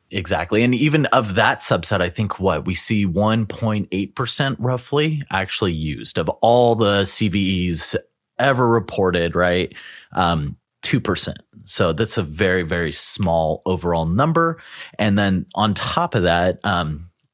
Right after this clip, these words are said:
you know, to your point, Michael, we almost never see, like, the, I think there's an article Jerry was talking about where the N S A hasn't dealt with a true zero day used by, you know,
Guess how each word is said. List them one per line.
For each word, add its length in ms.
you 80
know, 100
to 180
your 120
point, 240
Michael, 260
we 180
almost 440
never 420
see, 280
like, 260
the, 300
I 100
think 200
there's 200
an 100
article 480
Jerry 380
was 160
talking 340
about 220
where 80
the 200
N 80
S 200
A 120
hasn't 380
dealt 240
with 160
a 140
true 280
zero 420
day 440
used 340
by, 220
you 180
know, 220